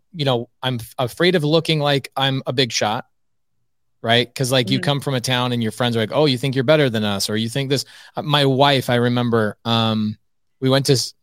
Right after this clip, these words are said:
Speaker 1: uh, New Mexico. We're around her family,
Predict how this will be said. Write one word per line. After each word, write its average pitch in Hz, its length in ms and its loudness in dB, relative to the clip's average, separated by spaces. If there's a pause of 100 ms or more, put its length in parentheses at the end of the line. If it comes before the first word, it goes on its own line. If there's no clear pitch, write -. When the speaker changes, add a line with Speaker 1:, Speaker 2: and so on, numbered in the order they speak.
(840)
Speaker 1:
uh, 117 320 -2
New 135 160 2
Mexico. 135 500 -4 (840)
We're 131 140 2
around 139 220 4
her 156 120 6
family, 117 460 0